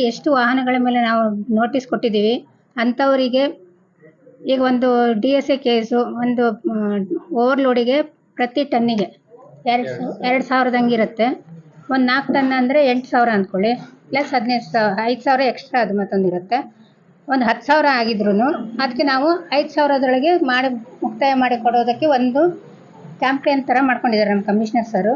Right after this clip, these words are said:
ಅದಕ್ಕೆ ಆ, ಅದಕ್ಕೆ ಒಂದು ಪೀರಿಯಡ್ ಸಹ ಮೆನ್ಷನ್ ಮಾಡಿದ್ದಾರೆ. ಇಪ್ಪತ್ತೊಂದು ಹನ್ನೊಂದು ಇಪ್ಪತ್ತೈದರಿಂದ, ಅಂದ್ರೆ ಇವತ್ತಿನಿಂದ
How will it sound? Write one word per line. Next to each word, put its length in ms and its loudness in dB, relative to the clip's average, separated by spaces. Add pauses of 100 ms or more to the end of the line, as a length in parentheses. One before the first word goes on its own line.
(680)
ಅದಕ್ಕೆ 340 0
ಆ, 180 0 (240)
ಅದಕ್ಕೆ 280 0
ಒಂದು 140 2
ಪೀರಿಯಡ್ 320 4
ಸಹ 220 0
ಮೆನ್ಷನ್ 360 2
ಮಾಡಿದ್ದಾರೆ. 320 2 (1500)
ಇಪ್ಪತ್ತೊಂದು 760 0 (640)
ಹನ್ನೊಂದು 400 0
ಇಪ್ಪತ್ತೈದರಿಂದ, 640 -2
ಅಂದ್ರೆ 300 -2
ಇವತ್ತಿನಿಂದ 580 0